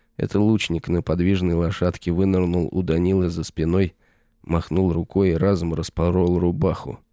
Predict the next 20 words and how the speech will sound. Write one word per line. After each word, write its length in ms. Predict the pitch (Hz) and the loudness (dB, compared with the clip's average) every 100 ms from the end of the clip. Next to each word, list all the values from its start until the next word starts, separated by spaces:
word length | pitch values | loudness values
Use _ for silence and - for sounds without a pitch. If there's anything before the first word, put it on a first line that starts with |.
| _ - | _ -10
на 100 | 87 | -6
широкой 420 | 78 80 82 - | -2 -2 -2 -6
спине 360 | - 73 78 73 | -8 -4 -4 -2
крамольника, 640 | 78 82 90 80 73 67 | -4 0 0 0 -4 -8
оставляя 480 | 73 - 90 87 82 | -8 -4 0 0 0
тёмную 400 | - 95 85 82 | 0 -2 0 -4
кровавую 560 | - 82 85 85 85 87 | -4 -2 0 0 0 0
полосу. 540 | - 58 - - 55 _ _ _ _ _ _ _ | -2 -2 -4 -12 -14 _ _ _ _ _ _ _
Тут 160 | - 87 | -4 -2
же 140 | 85 | -2
бросил 380 | 80 87 87 - | 0 0 0 -2
коня 280 | - 80 78 | -2 -2 -2
в 100 | - | -2
бок, 300 | 90 95 - _ _ - | 0 0 -4 _ _ -6
уходя, 480 | - - 90 87 69 | -2 2 2 2 0
ускользая 680 | 80 - 82 87 87 80 | -2 -2 0 2 0 0
от 100 | 80 | -2
мстительного 640 | 73 - - 87 - 78 80 | -4 -8 -6 -4 -2 0 0
удара 400 | 85 82 76 82 | 0 0 -2 -4
цепом. 460 | - 65 - - | -4 -4 -4 -8